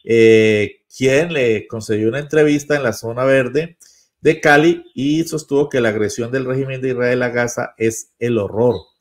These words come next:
y que se necesita un nuevo sistema mundial que sea capaz de parar el genocidio. Y allí ella agradeció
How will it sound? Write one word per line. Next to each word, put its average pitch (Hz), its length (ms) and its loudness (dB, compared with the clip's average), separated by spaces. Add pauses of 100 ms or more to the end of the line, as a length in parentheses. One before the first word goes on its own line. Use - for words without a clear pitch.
(420)
y 110 120 -10
que 110 260 0
se 107 160 -2
necesita 107 640 -6
un 135 200 0
nuevo 165 280 6
sistema 135 400 -4
mundial 131 460 -4
que 113 100 -10
sea 110 180 -8
capaz 123 280 -4
de 127 120 -4
parar 107 540 -4 (580)
el 196 500 8
genocidio. 165 680 2
Y 127 80 2
allí 151 280 0
ella 127 460 0
agradeció 127 840 -4